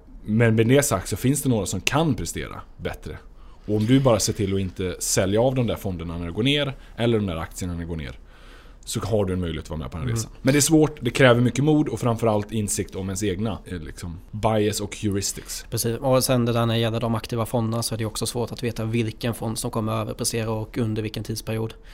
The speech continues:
Speaker 2: Eh, så det,
Speaker 1: Ja.
Speaker 2: eh, det är väl också det som man ställer sig lite emot där då. Eh, men då får man ju någonstans gå in och kolla på, alltså, själva processen för att skapa avkastningen. Och se så att det sättet som de jobbar på i den här fonden,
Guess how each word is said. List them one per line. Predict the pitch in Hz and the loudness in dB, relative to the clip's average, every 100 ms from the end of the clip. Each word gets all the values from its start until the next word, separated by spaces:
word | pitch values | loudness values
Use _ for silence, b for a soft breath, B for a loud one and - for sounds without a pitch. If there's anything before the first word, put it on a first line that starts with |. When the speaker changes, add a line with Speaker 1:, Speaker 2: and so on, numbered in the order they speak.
| B B B B | B B B B
Speaker 2:
Eh, | - 113 110 | -4 -2 0
så | 107 - | 0 0
det, | 113 117 | 0 2
Speaker 1:
Ja. | 117 113 95 | 0 -2 -4
Speaker 2:
eh, | 101 - - 117 120 - | -6 -12 -14 -12 -12 -6
det | 135 | -2
är | |
väl | 120 117 | 0 0
också | 113 - | -2 -2
det | 113 110 | -2 -2
som | - | -2
man | 113 | -2
ställer | 110 117 | -2 -2
sig | 110 117 | -2 -2
lite | 113 - | -4 -2
emot | 113 110 - | -2 -2 -2
där | 123 | 0
då. | 117 113 - | 0 -4 -4
Eh, | 117 117 | 0 2
men | 123 123 120 123 | 2 2 0 0
då | 127 | 0
får | 123 | 2
man | 127 | 0
ju | 117 | 2
någonstans | 113 110 120 107 | 0 0 -2 -2
gå | - | 0
in | 110 | -2
och | 107 | -2
kolla | 117 110 104 | -2 -2 -4
på, | - 107 104 | -2 -2 -2
alltså, | 104 110 120 | -4 -6 -4
själva | 107 104 | -4 -4
processen | - 113 104 - - 110 | -4 -4 -4 -4 -4 -4
för | |
att | 110 | -4
skapa | - 110 - | -4 -4 -4
avkastningen. | 110 117 - - 87 - - B B B B | -2 -2 -4 -6 -6 -8 -10 B B B B
Och | 107 110 104 | -2 0 0
se | - 104 | -2 -2
så | - | -2
att | 113 | -2
det | 135 131 | 0 2
sättet | 127 - 113 | 0 -2 -2
som | - | -2
de | 117 113 | -2 -2
jobbar | 113 110 110 | -2 -2 -6
på | - 117 113 | -4 -2 -2
i | 113 | -4
den | 110 | -4
här | 107 | -4
fonden, | - - 143 131 - | -4 -6 -6 -8 -8